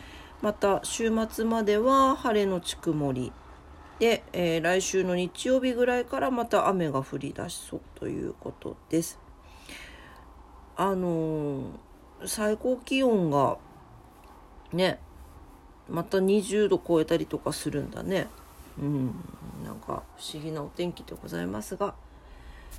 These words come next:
はい、えー、糸島です。糸島、今日は晴れのち曇り、最高気温十二度、最低気温五度ということで、昨日よりプラス三度上がってお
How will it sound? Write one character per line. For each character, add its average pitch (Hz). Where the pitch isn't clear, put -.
は 311
い、 -
え 214
ー、 -
糸 190
島 175
で 175
す。 -
糸 440
島、 226
今 -
日 233
は 208
晴 196
れ 196
の 185
ち -
曇 160
り、 190
最 185
高 160
気 160
温 151
十 165
二 208
度、 247
最 240
低 220
気 190
温 170
五 170
度 202
と -
い 151
う -
こ -
と -
で、 220
昨 214
日 180
よ 170
り -
プ -
ラ -
ス 170
三 185
度 262
上 180
が 147
っ -
て -
お -